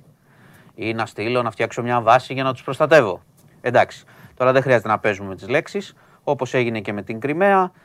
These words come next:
Ουσιαστικά ο Πούτιν λέει ότι εγώ τους προστατεύω αυτούς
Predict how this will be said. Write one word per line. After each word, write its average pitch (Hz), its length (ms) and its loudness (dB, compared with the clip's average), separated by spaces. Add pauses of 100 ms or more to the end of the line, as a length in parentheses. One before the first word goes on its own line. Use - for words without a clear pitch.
(320)
Ουσιαστικά 143 680 4
ο 107 1000 0
Πούτιν 156 540 -4 (520)
λέει 156 520 2 (100)
ότι 123 240 -2
εγώ 135 300 4
τους - 120 -20
προστατεύω 113 500 2
αυτούς 170 520 -4